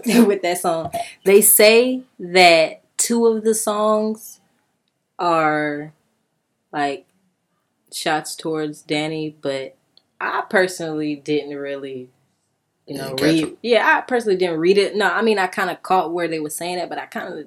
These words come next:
Speaker 1: I, I didn't, I didn't see it like that. I just th-, thought that was the baby being the baby. You know, rapping how you rap.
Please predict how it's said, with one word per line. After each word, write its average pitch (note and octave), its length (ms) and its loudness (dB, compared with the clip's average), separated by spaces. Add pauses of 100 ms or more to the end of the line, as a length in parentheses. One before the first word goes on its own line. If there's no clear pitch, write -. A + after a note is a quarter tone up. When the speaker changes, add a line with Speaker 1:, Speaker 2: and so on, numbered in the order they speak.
Speaker 1:
I, - 240 -12
I E3+ 60 -8
didn't, E3+ 420 -8 (1080)
I G3+ 60 -2
didn't G#3+ 200 2
see G#3+ 120 6
it F3+ 60 4
like D#3 180 0
that. D3 180 -6
I E3 80 -8
just - 360 -16 (120)
th-, D3 180 -10
thought C#3+ 160 -4
that D3+ 100 -2
was D3 100 -2
the D#3 80 -8
baby D3 240 -2
being C#3+ 180 -4
the C#3 60 -6
baby. C3+ 300 -10 (920)
You C#3+ 120 -14
know, C3+ 120 -14
rapping D3 280 -6
how C#3 120 -6
you C#3 140 -8
rap. C#3 200 -14